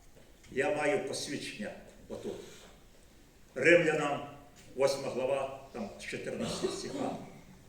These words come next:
Цей самий Дух свідетельствує Духу нашому,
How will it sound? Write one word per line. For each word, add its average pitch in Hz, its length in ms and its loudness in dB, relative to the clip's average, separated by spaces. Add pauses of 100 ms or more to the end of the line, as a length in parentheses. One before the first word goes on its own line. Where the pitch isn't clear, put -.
(240)
Цей 185 220 12
самий 196 420 8
Дух 165 280 6 (760)
свідетельствує 180 920 10
Духу 170 380 10
нашому, 160 400 -2